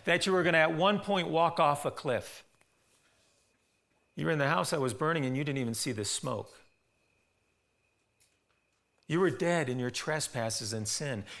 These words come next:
You were separated. You were alienated from God when you were saved.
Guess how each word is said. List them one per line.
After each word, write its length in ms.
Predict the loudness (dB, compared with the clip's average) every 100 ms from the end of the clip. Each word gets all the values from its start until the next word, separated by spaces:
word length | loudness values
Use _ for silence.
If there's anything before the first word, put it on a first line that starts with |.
| -4
You 120 | 0
were 120 | 2
separated. 680 | 2 2 2 0 0 0 0
You 80 |
were 140 | 0 0
alienated 800 | 0 0 2 2 0 0 -2 -4
from 300 | -4 -4 -2
God 440 | 0 2 2 -2 -6 -18 -20 -8
when 160 | -4
you 120 | -2 -2
were 80 |
saved. 540 | 0 0 -2 -4 -8